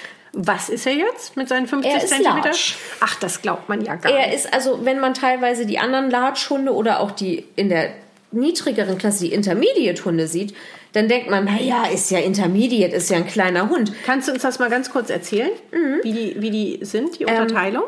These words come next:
Speaker 2: es gibt die Small-Hunde, die sind bis, ähm, ach, jetzt lass mich lügen, ich glaub siebenunddreißig Zentimeter.
Speaker 1: Soll ich mal eben nachgucken?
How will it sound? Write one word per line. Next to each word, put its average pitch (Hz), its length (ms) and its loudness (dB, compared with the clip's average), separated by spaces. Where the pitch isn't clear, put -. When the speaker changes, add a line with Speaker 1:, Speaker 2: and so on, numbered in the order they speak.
Speaker 2:
es - 280 0
gibt 262 300 -6
die 190 140 0
Small-Hunde, 294 640 2
die 254 80 0
sind 196 140 0
bis, 180 300 -4
ähm, 165 440 0
ach, - 260 -8
jetzt - 240 -8
lass 165 240 0
mich 170 240 -6
lügen, 220 320 -2
ich - 160 -16
glaub 165 160 -8
siebenunddreißig 190 800 -2
Zentimeter. 330 560 -2
Speaker 1:
Soll 233 120 0
ich 240 80 -2
mal 285 100 0
eben 277 140 0
nachgucken? 262 480 0